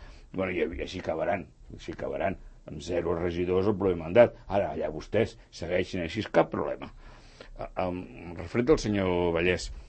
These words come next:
la crítica que ha fet... De la, de, de la sala de plens, jo no he entrat, per tant, més amb el tema creixement, que és un tema que m'interessava més, i coincideixo que la sala de plens és una anècdota, però és una anècdota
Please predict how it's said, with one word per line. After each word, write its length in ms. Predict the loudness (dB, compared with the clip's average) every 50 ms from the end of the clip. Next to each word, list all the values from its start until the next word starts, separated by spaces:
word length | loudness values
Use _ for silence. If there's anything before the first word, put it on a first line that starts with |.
| -18 -16 -8
la 120 | -8 -8 -6
crítica 720 | -4 -6 -2 0 -2 0 4 6 6 8 8 8 6 4 2 0
que 80 | -4
ha 20 | -2
fet... 320 | 0 0 0 0 -2 -6 -18 -18 -20 -20 -20 -20 -20 -20 -20 -20 -20 -16 -16 -16 -16 -16 -20 -16
De 240 | -14 -4 0 0 2
la, 300 | 2 2 2 2 0 0
de, 160 | 0 0 0 0 0 0 -2 -4
de 140 | -4 -4 -4
la 100 | -4 -4 -6 -4
sala 220 | -2 -2 0 0
de 60 | -2 -2
plens, 300 | -2 -2 -2 -2 -4 -8 -18 -20 -20 -18 -12
jo 160 | -4 -4 -2
no 80 | -2 -2
he 60 | -4 -4
entrat, 280 | 0 0 0 0 0 -2
per 80 | -6 -4
tant, 140 | -4 -4 -4
més 140 | -6 -4 -4
amb 80 | -4 -4
el 80 | -4
tema 220 | -4 -4 -6 -6 -6
creixement, 380 | -6 -8 -6 -6 -4 -4 -4 -4
que 80 | -6
és 20 | -8
un 60 | -8
tema 160 | -8 -10 -10 -10
que 120 | -10 -10 -8
m'interessava 480 | -6 -6 -4 -6 -6 -2 -2 -2 -2
més, 220 | 0 -2 -4 -4 -6 -12 -18 -16 -10 -10
i 80 | -10
coincideixo 640 | -8 -6 -6 -6 -4 -4 -6 -6 -6 -6 -6 -8 -6
que 80 | -6 -6
la 180 | -4 -4 -6 -6
sala 160 | -8 -10 -8
de 60 | -6 -6
plens 220 | -6 -6 -8 -10 -14 -20 -20 -20 -20 -14
és 140 | -12 -10 -8
una 140 | -8 -6 -4
anècdota, 480 | -2 -2 -2 -2 -2 -6 -8 -8 -12 -12 -18 -20 -20 -18 -8
però 140 | -6 -6 -6
és 80 | -6 -6
una 100 | -4 -4
anècdota 380 | -2 -2 -2 6 6 6 6